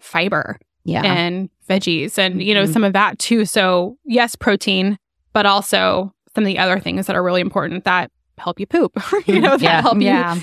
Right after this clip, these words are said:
Speaker 1: detox your estrogen out of your system. Like,
Speaker 2: Oh, yeah.
Speaker 1: so, so yeah. So when we sub some of those foods, then we're missing out on some good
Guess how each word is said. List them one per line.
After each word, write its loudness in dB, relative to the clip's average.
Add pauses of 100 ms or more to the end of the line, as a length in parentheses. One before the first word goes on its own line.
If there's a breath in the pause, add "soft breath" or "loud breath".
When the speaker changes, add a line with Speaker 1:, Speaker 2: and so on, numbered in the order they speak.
(120)
Speaker 1:
detox 2
your 4
estrogen 2
out 2
of -2
your 2
system. -2
Like, -2 (300)
Speaker 2:
Oh, -2
yeah. 0
Speaker 1:
so, 2 (440)
so 2
yeah. 4
So 0
when 0
we 2
sub 0
some -2
of -2
those -2
foods, -4
then -6
we're -4
missing -6
out -2
on -6
some -10
good -12